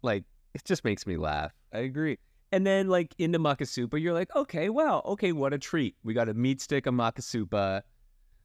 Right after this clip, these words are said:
Speaker 1: Start finding, what, what did you drop? Like, get your s-, hoodie. Is your hoodie on the back of the chair? Like, we're gonna go soon.
Speaker 2: Yeah.
Speaker 1: <laughs> Pretend to fuck your face.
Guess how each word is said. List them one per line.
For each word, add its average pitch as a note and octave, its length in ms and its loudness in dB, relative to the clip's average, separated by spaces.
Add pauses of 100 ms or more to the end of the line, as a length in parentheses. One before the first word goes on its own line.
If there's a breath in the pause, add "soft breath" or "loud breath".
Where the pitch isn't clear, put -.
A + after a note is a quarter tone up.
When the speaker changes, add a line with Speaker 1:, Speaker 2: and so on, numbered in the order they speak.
Speaker 1:
Start B2 280 0 (160)
finding, A#2 460 2
what, B2 280 0
what B2+ 140 2
did B2+ 160 -2
you B2+ 60 2
drop? F#2+ 480 2 (100)
Like, F#2 500 -2
get A2+ 200 0
your A2 80 0
s-, - 240 -8
hoodie. F2+ 400 0
Is F#2+ 180 -4
your G2+ 80 0
hoodie G#2 220 0
on G2+ 100 2
the G#2 60 -2
back F#2+ 200 2
of G2 80 0
the F#2+ 60 -2
chair? F2+ 380 0
Like, E2 420 -4
we're F#2+ 100 0
gonna F#2 200 2
go E2 160 0
soon. C#2 360 -4 (220)
Speaker 2:
Yeah. F2 220 0 (800)
Speaker 1:
<laughs> - 1080 -20
Pretend - 260 0
to D3+ 80 2
fuck C#3 240 0
your E3+ 120 2
face. B2+ 480 0